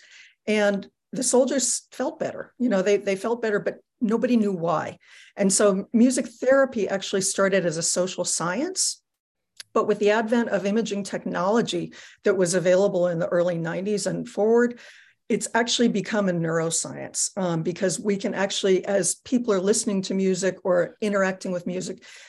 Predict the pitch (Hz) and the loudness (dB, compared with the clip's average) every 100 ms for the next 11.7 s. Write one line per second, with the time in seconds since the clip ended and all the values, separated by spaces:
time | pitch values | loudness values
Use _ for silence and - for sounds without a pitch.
0 | - - 240 233 240 220 214 190 214 214 | -20 -4 -2 2 2 4 2 0 2 2
1 | 196 - 233 202 196 - 202 196 180 175 | 2 2 2 2 0 0 0 2 0 -2
2 | 175 170 170 160 175 175 185 165 170 - | -2 0 2 2 0 0 -2 -4 -4 -2
3 | 180 180 175 160 165 175 202 214 185 180 | -2 -2 -2 0 0 2 4 4 2 -2
4 | 165 175 170 156 - 175 170 165 160 160 | -4 -4 -4 -6 -4 -4 -2 -4 -4 -4
5 | 156 170 165 160 - - - - 247 240 | -4 -4 -4 -6 -10 -20 -20 -4 0 0
6 | - 233 240 240 240 - 185 208 - - | 0 -2 0 -2 -2 -4 -6 -6 -4 -4
7 | 196 - 208 165 180 190 190 175 185 170 | -6 -2 -2 2 0 0 -4 -2 -2 -4
8 | - - 202 226 226 214 196 196 190 185 | -8 -6 0 2 4 2 0 -2 -4 -2
9 | 165 135 - 190 185 180 165 226 247 240 | -4 -8 -6 -2 0 -2 0 2 4 4
10 | 214 185 185 185 185 - 185 175 180 - | 2 -2 -2 -2 -2 -4 -2 -2 -2 -4
11 | 170 165 170 165 156 160 - | -6 -6 -6 -6 -6 -8 -10